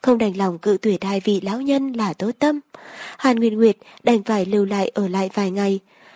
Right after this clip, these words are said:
cũng coi như là thay mẫu thân hiếu thuận hai vị lão nhân. Hàn Nguyên Nguyệt ở trong nhà mẫu thân trước kia ở. Bên trong, gì đó từng công nhiều bụi, hẳn là mỗi ngày đều có người dọn dẹp.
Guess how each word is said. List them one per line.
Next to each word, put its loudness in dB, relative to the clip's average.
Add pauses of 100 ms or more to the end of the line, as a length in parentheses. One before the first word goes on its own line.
(280)
cũng 6
coi 0
như 0
là -2 (220)
thay 2
mẫu -2
thân -2
hiếu -2
thuận 0
hai -4
vị -2
lão -2
nhân. -2 (760)
Hàn 2
Nguyên 0
Nguyệt 4
ở -2
trong -4
nhà 0 (260)
mẫu 2
thân -2
trước -4
kia 2
ở. 2 (640)
Bên 4
trong, -2 (260)
gì 4
đó 0
từng 2
công -2
nhiều 2
bụi, 2 (380)
hẳn 2
là 0
mỗi 0
ngày -2
đều 2
có -4
người 0
dọn -2
dẹp. 0